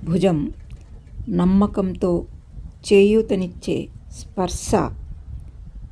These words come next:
తిర్యక్ రేఖ అయి పరావర్తించిన నాడు,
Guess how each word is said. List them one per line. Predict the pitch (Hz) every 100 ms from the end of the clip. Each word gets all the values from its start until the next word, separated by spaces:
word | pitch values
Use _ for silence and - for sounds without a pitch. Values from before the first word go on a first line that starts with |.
| -
తిర్యక్ | 208 202 269 247 240
రేఖ | - 196 202 -
అయి | 208 202 202 - - - - - -
పరావర్తించిన | 180 175 180 202 202 202 196 185 180
నాడు, | 165 165 208